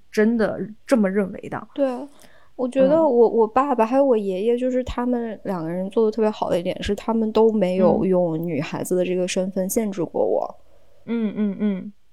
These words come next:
Speaker 2: 就是甚至有的时候我有点挑战他们的底线了，
Speaker 1: 对。
Speaker 2: <laughs> 但，
Speaker 1: 啊，是吗？
Speaker 2: <laughs> 嗯，但是，
Speaker 1: 嗯。
Speaker 2: 嗯，就是
Speaker 1: 就
Speaker 2: 也是尽-，尽量，就尽可能的，尽他们可能的做到了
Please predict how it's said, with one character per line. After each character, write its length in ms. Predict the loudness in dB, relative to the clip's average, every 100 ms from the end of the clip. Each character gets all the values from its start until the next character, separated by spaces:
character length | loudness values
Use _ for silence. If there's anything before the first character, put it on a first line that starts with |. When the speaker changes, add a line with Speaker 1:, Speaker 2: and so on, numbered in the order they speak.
| -14
Speaker 2:
就 140 | -10 -6
是 180 | -6
甚 240 | -2 0 2
至 120 | 2
有 160 | 0 0
的 80 |
时 80 | 0
候 80 | 0
我 200 | 0 0
有 160 | 0 0
点 160 | -2 -4
挑 200 | -6 -4
战 200 | -4 -4
他 100 | -6
们 80 | -6
的 80 |
底 200 | -6 -6
线 200 | -6 -6
了， 120 | -2 0 2 2 2 -2 -6 -8 -8
Speaker 1:
对。 0 |
Speaker 2:
<laughs> 0 |
但， 180 | -8 -4
Speaker 1:
啊， 140 | 2 4
是 600 | 4 4 4 0 -2 -2
吗？ 300 | 0 0 -2
Speaker 2:
<laughs> 80 | -4
嗯， 120 | -6 -10 -16 -14 -10 -2
但 200 | -2 0
是， 380 | 0 0 0 -2
Speaker 1:
嗯。 160 | -2 -2
Speaker 2:
嗯， 320 | -2 -4 -4
就 160 | 0 0
是 320 | 0 -4 -4 -10
Speaker 1:
就 120 | -14 -16 -8 0
Speaker 2:
也 120 | 0
是 160 | 2
尽-， 440 | 0 2 0 0 -4
尽 220 | 0 2
量， 360 | 2 0 -2 -6
就 140 | -8
尽 220 | -4 -2
可 240 | -2 0 -2
能 200 | -4 -8
的， 140 | -6
尽 160 | -6 -6
他 220 | -4 -2
们 120 | 0
可 200 | 0 -2
能 200 | -2 -4
的 140 | -4 -4
做 240 | -2 -2
到 240 | -2 -2
了 340 | -2 -4 -6